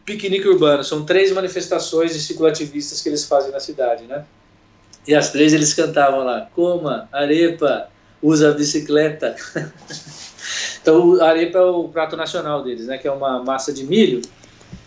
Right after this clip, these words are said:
é, como uma, uma farinha de milho que eles simplesmente esquentam, né? Misturam com água, esquenta e fica uma espécie de pãozinho aí que come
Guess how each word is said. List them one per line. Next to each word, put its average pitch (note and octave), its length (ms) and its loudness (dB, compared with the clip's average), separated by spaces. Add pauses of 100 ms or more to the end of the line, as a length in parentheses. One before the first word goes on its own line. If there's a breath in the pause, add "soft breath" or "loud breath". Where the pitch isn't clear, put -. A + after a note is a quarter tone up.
(300)
é, A2+ 720 -2
como C#3+ 180 -4
uma, C3+ 180 -2
uma B2+ 180 0
farinha E3+ 360 4
de C#3+ 140 0
milho F#3 380 0
que F#3 100 -2
eles - 560 -4 (160)
simplesmente D#3+ 640 -4
esquentam, F3 760 -4 (160)
né? C#3 140 -8
Misturam C#3+ 340 0
com C#3+ 160 -4
água, D3 260 0
esquenta D3+ 480 -6
e D#3+ 40 -6
fica D#3+ 240 -2
uma D#3 80 -6
espécie D3+ 340 0
de D3+ 80 -6
pãozinho C#3+ 480 -2
aí C3 80 0
que C3 100 -4
come C3 320 -2